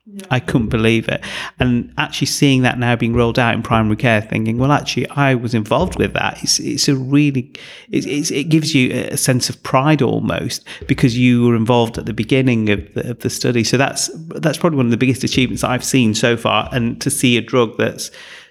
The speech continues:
Speaker 2: just been hospital-based, but now being launched in primary care, but we've already been doing that for a while. So that's probably one of my most proudest achievements.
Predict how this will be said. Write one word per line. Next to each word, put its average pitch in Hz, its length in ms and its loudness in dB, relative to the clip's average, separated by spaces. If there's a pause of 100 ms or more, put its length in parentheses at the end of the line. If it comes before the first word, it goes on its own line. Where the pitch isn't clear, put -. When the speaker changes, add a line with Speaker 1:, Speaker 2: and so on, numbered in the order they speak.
Speaker 2:
just - 220 -2
been 117 340 0
hospital-based, 117 720 -6
but 107 160 -4
now 110 360 0 (460)
being 113 220 0
launched 113 320 0
in 113 80 -6
primary 107 360 0
care, 107 280 0
but 110 140 -4
we've 110 200 0
already 101 300 0
been 104 340 -2 (220)
doing 110 240 0
that - 160 -4
for - 120 -8
a 110 60 -2
while. 117 280 -2
So 107 280 -2 (480)
that's 127 220 -2
probably 123 220 -2
one 117 80 0
of 107 60 0
my 110 240 2 (380)
most 113 220 -2
proudest 139 380 -2
achievements. 117 680 0